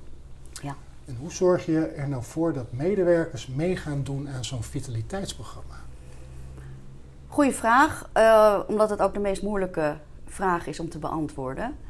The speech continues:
Speaker 1: Ehm, er is altijd gezegd: "We moeten starten met een stuk kennis, kennisoverdracht." Eh, en ik ben heilig overtuigd dat kennis superbelangrijk is. Eh, maar ik geloof echt dat we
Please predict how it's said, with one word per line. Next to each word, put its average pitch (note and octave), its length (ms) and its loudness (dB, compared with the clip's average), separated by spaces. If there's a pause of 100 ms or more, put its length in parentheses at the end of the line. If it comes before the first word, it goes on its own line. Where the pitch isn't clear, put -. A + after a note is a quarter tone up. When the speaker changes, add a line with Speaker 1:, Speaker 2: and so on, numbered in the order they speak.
(380)
Speaker 1:
Ehm, D#3+ 520 0 (720)
er F#3 140 0
is A3 180 0
altijd A#3 320 2
gezegd: G3 520 -2
"We F3+ 80 -4
moeten F#3+ 220 -4
starten F#3+ 320 -2
met F3 140 -2
een D#3+ 60 -6
stuk - 260 -8
kennis, C#3 560 -4 (500)
kennisoverdracht." D3+ 1000 -2
Eh, D#3 260 -6
en E3+ 140 2
ik D#3 100 0
ben D#3 280 0
heilig E3 300 2
overtuigd D3+ 480 -4
dat C#3 160 -8
kennis D3 260 -6
superbelangrijk C3 720 -8
is. - 260 -14 (580)
Eh, D#3 360 -2 (220)
maar F#3 520 4
ik F3+ 160 -4
geloof E3+ 680 -2 (680)
echt - 540 0
dat F3+ 300 2
we D#3+ 280 0